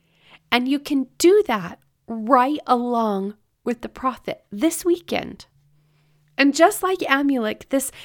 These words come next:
acceptance of the prophet into your home for general conference, it will bless your home and your household so that the blessings of the Lord will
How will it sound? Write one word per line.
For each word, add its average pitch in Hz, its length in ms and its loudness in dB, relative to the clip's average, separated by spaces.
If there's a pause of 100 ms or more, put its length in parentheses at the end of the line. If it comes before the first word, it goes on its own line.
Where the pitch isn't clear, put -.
(180)
acceptance 330 840 2
of 233 160 0
the 254 80 0
prophet 262 480 -4
into 254 220 -2
your 254 180 0
home 240 440 0 (360)
for 269 140 0
general 262 480 -2
conference, 247 600 -2 (320)
it - 160 -2
will 320 400 0
bless 294 400 -2
your 277 120 -2
home 214 320 -2 (260)
and 247 140 0
your 240 100 0
household 240 720 -2 (360)
so 294 140 -2
that 285 160 -2
the 277 80 -2
blessings 320 680 0
of - 220 -2
the 233 100 -4
Lord 233 440 -2 (120)
will 269 500 -2